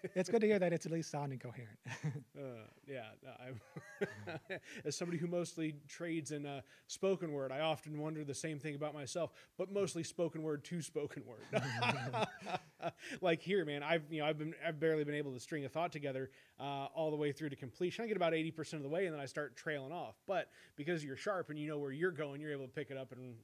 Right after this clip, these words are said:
Speaker 2: run right with it. So I'm appreciative of that. Um, so let's see. I mean, you've, you've talked about being involved in different community organizations, uh, over the years. I mean, y-, and, and really the, the S I U,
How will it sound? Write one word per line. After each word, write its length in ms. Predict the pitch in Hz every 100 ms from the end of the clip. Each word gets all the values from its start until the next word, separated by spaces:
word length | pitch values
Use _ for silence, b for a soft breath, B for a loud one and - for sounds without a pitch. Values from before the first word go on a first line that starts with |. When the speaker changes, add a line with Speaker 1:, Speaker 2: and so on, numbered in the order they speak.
| 139
Speaker 2:
run 200 | 143 131
right 240 | 123 110
with 220 | 139 127
it. 100 | 98 -
So 280 | - 107 104 _ b -
I'm 120 | 156
appreciative 460 | 117 - 110 - 104
of 180 | 110 110
that. 200 | 110 - - b b b b
Um, 340 | 165 165 139 117 110 _ _ _ _ _ _ _
so 320 | - 170 160 139
let's 160 | 160 -
see. 140 | 175 -
I 60 |
mean, 180 | 175 185
you've, 160 | 185 175 180
you've 100 | 170
talked 200 | 220 190
about 140 | 190
being 160 | 175 170
involved 480 | 139 120 139 165 139
in 100 | 135
different 340 | 135 151 127
community 280 | 143 139 135
organizations, 880 | 135 139 127 117 127 127 131 123 113 b b b
uh, 220 | 123 127 123 156
over 280 | 147 139
the 120 | 139 131
years. 280 | 147 147 135
I 40 |
mean, 200 | 160 151 175
y-, 200 | 143 170
and, 200 | 160 156
and 140 | 170
really 200 | 175 190
the, 280 | 156 156 147
the 180 | 139 147
S 200 | 175 165
I 80 | 165
U, 360 | 156 151 147